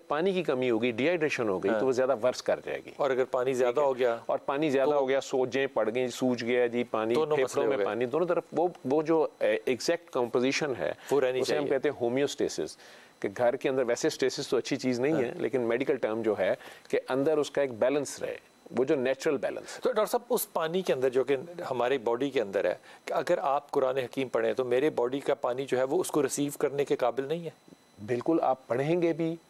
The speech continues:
Speaker 1: तो आपकी वाइब्रेशन जो है, ये जो वाइब्रेशन हो रही है, ये
Speaker 2: जी।
Speaker 1: एनर्जी हवा में भी जा रही है और मेरी बॉडी में भी जा रही है ना, वाइब्रेशन सारे हो रही है।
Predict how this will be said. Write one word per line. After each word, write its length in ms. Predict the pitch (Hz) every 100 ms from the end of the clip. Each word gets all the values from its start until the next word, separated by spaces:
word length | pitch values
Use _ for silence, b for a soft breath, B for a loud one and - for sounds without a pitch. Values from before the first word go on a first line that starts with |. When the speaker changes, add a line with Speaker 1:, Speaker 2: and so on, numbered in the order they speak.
| -
Speaker 1:
तो 60 | 127
आपकी 380 | - 117 - 123
वाइब्रेशन 580 | 107 107 113 117 143 135
जो 120 | 110
है, 200 | 107 110
ये 60 |
जो 120 | 113 113
वाइब्रेशन 420 | 110 127 156 131
हो 120 | 107
रही 160 | 131 113
है, 100 | 117
ये 60 |
Speaker 2:
जी। 80 | 131
Speaker 1:
एनर्जी 300 | 117 113 139
हवा 260 | 113 98 113
में 120 | 147
भी 100 | 165
जा 180 | 131 117
रही 100 | 139
है 60 |
और 60 | 139
मेरी 160 | 143
बॉडी 240 | 147 151 160
में 160 | 156
भी 100 | 143
जा 180 | 127 117
रही 120 | 113
है 80 | 127
ना, 100 | 160
वाइब्रेशन 440 | 120 117 110 - 131
सारे 260 | 117 139
हो 140 | 127 -
रही 160 |
है। 80 | -